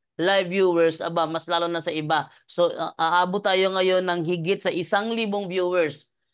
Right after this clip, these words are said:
Sayang naman yung pagkakataon, mga sulpot, kung hindi kayo tatawag para makipagsubukan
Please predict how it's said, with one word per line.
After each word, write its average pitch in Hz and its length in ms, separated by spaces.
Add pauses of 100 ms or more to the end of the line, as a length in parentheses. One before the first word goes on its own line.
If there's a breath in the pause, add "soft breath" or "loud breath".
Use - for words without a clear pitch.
(140)
Sayang 262 480
naman 262 360
yung 240 120
pagkakataon, 233 720
mga 214 240
sulpot, 214 420
kung 202 160
hindi 196 220
kayo 196 260
tatawag 190 640
para 175 240
makipagsubukan 170 1300